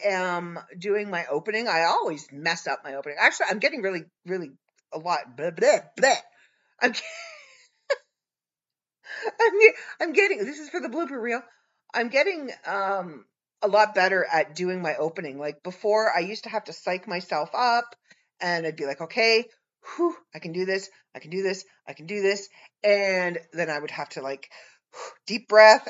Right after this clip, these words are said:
and then just go in, and a lot of times I'd screw it up, and I'd have to start over. And now it's like I press record, and boom, I go right into it. And that has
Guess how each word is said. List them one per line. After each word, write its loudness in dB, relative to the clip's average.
and 0
then -6
just -16
go -2
in, 2
and -4
a -6
lot -4
of -10
times -12
I'd -12
screw -14
it -10
up, 4
and -8
I'd -14
have -16
to -20
start -8
over. -2
And -10
now 2
it's -8
like -6
I -4
press -16
record, 2
and -6
boom, 2
I -6
go -6
right -6
into -2
it. -12
And -4
that 4
has -6